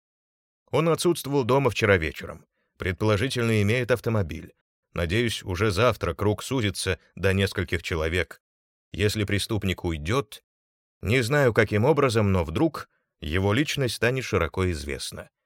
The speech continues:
Шпиона объявят во всесоюзный розыск. Далеко он не уйдет.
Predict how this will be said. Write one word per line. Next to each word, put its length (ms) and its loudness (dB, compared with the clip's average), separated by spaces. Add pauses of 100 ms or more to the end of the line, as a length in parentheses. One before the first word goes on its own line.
Шпиона 520 0
объявят 420 0
во 100 -2
всесоюзный 600 -4
розыск. 460 -4 (320)
Далеко 340 2
он 160 2
не 80 -2
уйдет. 500 -4